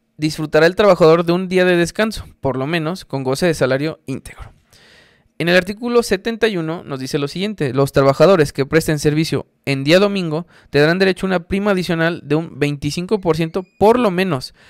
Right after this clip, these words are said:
sobre el salario de los días ordinarios de trabajo". Esto lo encontramos en el segundo párrafo del artículo setenta y uno. Ok.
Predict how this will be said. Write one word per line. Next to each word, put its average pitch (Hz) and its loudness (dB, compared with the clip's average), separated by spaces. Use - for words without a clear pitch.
sobre 175 4
el 185 0
salario 170 4
de 160 2
los 131 -2
días 147 0
ordinarios 147 -2
de 143 0
trabajo". 123 -4
Esto 139 -8
lo 147 -6
encontramos 160 -6
en 170 -4
el 151 -4
segundo 143 -4
párrafo 143 0
del 131 0
artículo 143 -4
setenta 127 -6
y 95 -10
uno. 55 -18
Ok. - -12